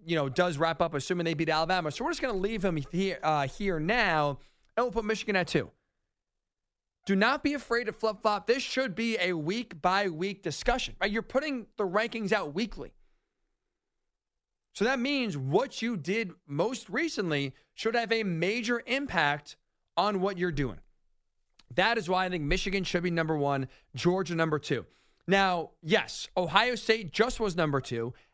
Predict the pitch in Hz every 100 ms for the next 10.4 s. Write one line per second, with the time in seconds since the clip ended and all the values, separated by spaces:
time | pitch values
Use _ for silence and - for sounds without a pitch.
0 | _ 208 247 160 226 233 190 247 208 180
1 | - - _ _ - 226 226 214 302 277
2 | 214 135 - _ _ _ _ 151 285 311
3 | 233 220 220 - 247 247 220 - 196 202
4 | - 196 180 160 - 233 302 269 - _
5 | _ _ _ _ _ _ _ 185 175 160
6 | 214 269 - 214 220 214 - 185 185 185
7 | 143 151 226 - 233 233 196 147 135 131
8 | - _ _ - 170 139 - 165 202 220
9 | 226 226 _ 160 175 185 185 185 _ -
10 | 160 160 156 -